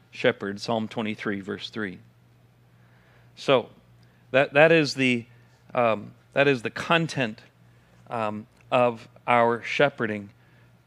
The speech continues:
But thirdly, Psalm twenty-three gives us the method of our shepherding. The method of shepherding. David says that he will fear no evil, verse four, because of the presence, the presence of his shepherd.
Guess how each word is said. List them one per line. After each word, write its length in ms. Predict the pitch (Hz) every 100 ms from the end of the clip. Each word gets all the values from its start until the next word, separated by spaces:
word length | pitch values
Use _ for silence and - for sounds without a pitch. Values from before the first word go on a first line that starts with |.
| -
But 100 | 113
thirdly, 500 | 143 180 143 120 117
Psalm 320 | - 147 143
twenty-three 500 | - 147 135 165 147
gives 260 | 123 131 131
us 200 | 123 -
the 140 | 117
method 600 | 117 147 156 - 98 101 -
of 120 | - 110
our 100 | 101
shepherding. 440 | 113 101 101 - - _ _ _
The 80 | -
method 320 | 120 160 147
of 100 | 120
shepherding. 400 | - 139 - 104 - - -
David 320 | 156 180 170
says 340 | - 156 131
that 100 | 123
he 100 | 143
will 140 | 147 127
fear 380 | - 170 175
no 240 | 175 170 170
evil, 420 | 160 165 131 120
verse 300 | 127 147 -
four, 340 | - 160 123 - - -
because 460 | 139 - 185 160
of 200 | 175 123
the 100 | 120
presence, 1000 | - - - 196 180 123 95 - - - - _ _ _ _ _ -
the 80 |
presence 760 | - - 196 170 135 101 - - _ _ -
of 120 | 120
his 120 | 127
shepherd. 500 | - 147 - 98 101